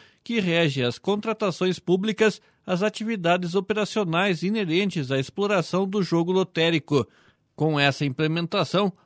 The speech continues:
o Paraná se reúne aos cinco entes federativos que possuem legislação vigente acerca de serviços lotéricos: Rio de Janeiro, Minas Gerais, Ceará, Espírito Santo e Maranhão. A Loteria do Estado do Paraná, Lotepar,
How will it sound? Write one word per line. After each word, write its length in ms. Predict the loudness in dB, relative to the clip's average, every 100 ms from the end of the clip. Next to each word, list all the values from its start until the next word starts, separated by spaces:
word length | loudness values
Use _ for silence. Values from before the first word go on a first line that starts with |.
| _
o 80 | -6
Paraná 440 | 0 2 2 0
se 140 | -2 -2
reúne 420 | 2 4 4 2
aos 160 | 2 0
cinco 480 | -2 -4 -2 0
entes 340 | 0 0 -4 -6
federativos 880 | -4 -2 0 -2 -2 -2 -2 -2 -4
que 140 | -4
possuem 400 | -2 -2 0 -2
legislação 840 | 0 0 -2 -4 0 0 0 -2
vigente 540 | 0 -2 0 0 0 -2
acerca 400 | -4 -2 -2 -2
de 100 | -4
serviços 540 | -2 -2 -2 -4 -4
lotéricos: 800 | -2 -2 2 2 2 2 -2 -2 _ _ _
Rio 240 | 0 2
de 100 | 2
Janeiro, 580 | 0 -2 2 4 8 6 4 _ _
Minas 360 | 0 0 2 0
Gerais, 520 | 0 4 4 4 0 _ _
Ceará, 640 | -10 0 2 4 4 2 2 _ _
Espírito 640 | -4 -4 -4 -2 -2 -2 -6
Santo 560 | -2 0 0 0 -2 _
e 100 | -4
Maranhão. 580 | 0 2 2 4 4 2 -2 _ _ _ _ -4
A 80 | 0
Loteria 560 | 0 0 -2 0 0
do 100 | 0
Estado 380 | -4 -2 0 0
do 80 | -2
Paraná, 520 | -2 0 0 2 2
Lotepar, 640 | 0 -2 -4 -4 0 0